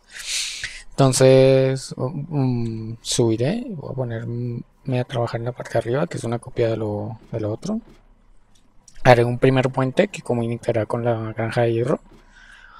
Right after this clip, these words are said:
que como, que no sé si lo he dicho, pero esto es para que quede como una especie de mirador, por eso el ascensor. La idea es que suba la gente y pueda mirar desde el cielo, por ejemplo.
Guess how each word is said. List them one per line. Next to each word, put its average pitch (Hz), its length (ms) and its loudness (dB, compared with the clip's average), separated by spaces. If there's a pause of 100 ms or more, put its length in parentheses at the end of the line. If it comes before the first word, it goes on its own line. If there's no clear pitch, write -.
(160)
que - 120 -4
como, 107 760 -4 (640)
que 107 160 -4
no 113 140 -2
sé 139 120 2
si 135 120 -4
lo 123 80 4
he - 20 6
dicho, 120 220 2
pero 120 100 -2
esto 113 160 -4
es - 80 -2
para 104 200 0
que 117 120 -8
quede - 140 -2
como 120 140 -6
una 117 100 -4
especie 117 300 -4
de 117 40 -4
mirador, 117 460 -4
por 110 120 2
eso 110 180 -4
el 107 40 -4
ascensor. 113 440 -4
La 147 100 0
idea 113 160 -2
es 110 100 -6
que 120 140 -4
suba 117 200 -2
la 113 100 -4
gente 117 280 -8
y 160 60 -4
pueda 120 520 -2 (960)
mirar 123 420 0
desde 131 200 -2
el 113 120 -4
cielo, 147 320 -4
por - 200 -6
ejemplo. 139 600 -6